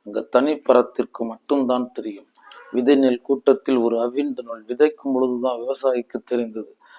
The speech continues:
அந்த ஒரு நெல் விளையவே இல்லை, ஏனெனில் அது அவிழ்ந்த நெல்லா இருக்கிறது.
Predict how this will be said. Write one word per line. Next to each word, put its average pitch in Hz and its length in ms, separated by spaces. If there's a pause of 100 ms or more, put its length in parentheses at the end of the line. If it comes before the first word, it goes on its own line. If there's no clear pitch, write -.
(140)
அந்த 127 400
ஒரு 127 260
நெல் 123 300
விளையவே 120 500 (140)
இல்லை, 98 340 (260)
ஏனெனில் 139 440 (420)
அது 101 220
அவிழ்ந்த 156 460
நெல்லா 117 320 (160)
இருக்கிறது. 104 640